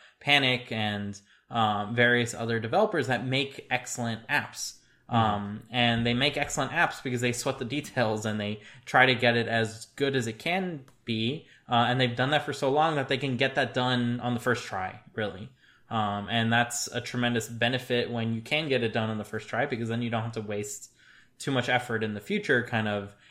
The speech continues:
Speaker 1: iterating on it, and you can time and time again get an A plus app out,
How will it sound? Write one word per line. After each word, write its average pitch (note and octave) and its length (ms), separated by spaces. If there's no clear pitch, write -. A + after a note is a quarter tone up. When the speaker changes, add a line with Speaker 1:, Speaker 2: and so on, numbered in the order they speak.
Speaker 1:
iterating A#2+ 560
on G2+ 200
it, B2+ 180
and A#2 200
you B2 160
can A2+ 500
time B2 280
and A#2+ 100
time A#2 160
again D3 420
get - 340
an B2 100
A B2+ 180
plus - 640
app B2+ 320
out, A2 460